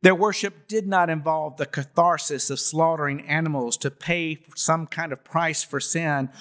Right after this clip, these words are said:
nor did it get lost in rituals. The worship focused on scrolls that contained those writings.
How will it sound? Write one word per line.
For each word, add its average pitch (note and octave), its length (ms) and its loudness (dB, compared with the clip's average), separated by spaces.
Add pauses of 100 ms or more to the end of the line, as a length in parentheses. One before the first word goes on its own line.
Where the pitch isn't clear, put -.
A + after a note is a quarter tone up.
(160)
nor A#3 300 6
did G#3+ 160 -8
it G#3 120 0
get F#3+ 160 -6
lost F3 360 0
in E3 180 -4
rituals. D3 540 -4 (240)
The D#3+ 120 6
worship D#3 600 -2 (300)
focused G3 680 0
on C#3+ 180 0
scrolls D3+ 1120 -4
that B2 140 -2
contained E3+ 580 0
those D#3 220 -2
writings. A2+ 760 -6